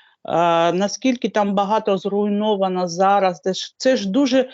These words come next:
древнє таке історичне місто, яке більш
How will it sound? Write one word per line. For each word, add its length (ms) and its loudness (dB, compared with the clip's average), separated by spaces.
древнє 760 2
таке 400 0
історичне 760 0
місто, 420 4
яке 240 2
більш 440 0